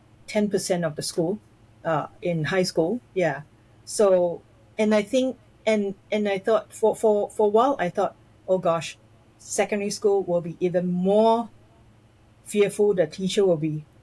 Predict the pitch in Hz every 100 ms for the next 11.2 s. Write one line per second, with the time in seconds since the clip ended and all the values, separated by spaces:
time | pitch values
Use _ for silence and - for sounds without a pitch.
0 | _ - 220 226 214 - 214 208 214 _
1 | _ - 151 156 156 185 247 247 226 214
2 | 214 220 208 202 214 214 233 226 175 175
3 | 170 190 214 185 - 175 185 180 190 160
4 | 170 180 180 196 - - - - - -
5 | 202 196 220 175 151 185 185 160 151 _
6 | _ _ _ 247 254 269 247 233 233 233
7 | 220 - _ _ _ _ _ _ _ -
8 | 269 - 277 - 320 254 - - - 311
9 | 349 359 370 330 - _ _ _ _ 214
10 | 208 180 190 220 214 - 262 247 247 247
11 | 240 233